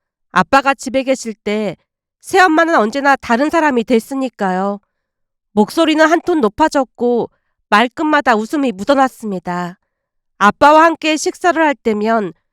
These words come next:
직접 생선 가시를 발라주기도 했어요. 마치 저를 친딸처럼 살뜰히 보살피고 있다는 듯 말이죠. 그런 모습만 목격했으니 아빠 눈에는 아무런 문제가 없어 보였을 겁니다.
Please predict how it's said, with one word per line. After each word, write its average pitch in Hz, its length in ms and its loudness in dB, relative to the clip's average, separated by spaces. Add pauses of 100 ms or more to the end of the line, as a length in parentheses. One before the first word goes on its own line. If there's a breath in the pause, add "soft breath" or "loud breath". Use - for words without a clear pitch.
(260)
직접 277 460 0
생선 370 400 0
가시를 294 420 0
발라주기도 233 720 -2
했어요. 196 640 -4 (640)
마치 214 340 2
저를 302 300 2
친딸처럼 330 800 0
살뜰히 330 560 -4
보살피고 294 640 -2
있다는 285 360 -4
듯 277 80 -4
말이죠. 190 720 -6 (640)
그런 294 300 4
모습만 302 540 -2
목격했으니 208 960 -6 (440)
아빠 294 340 2
눈에는 220 600 -2 (340)
아무런 285 500 4
문제가 233 460 0
없어 294 260 -2
보였을 269 360 -2
겁니다. 185 720 -6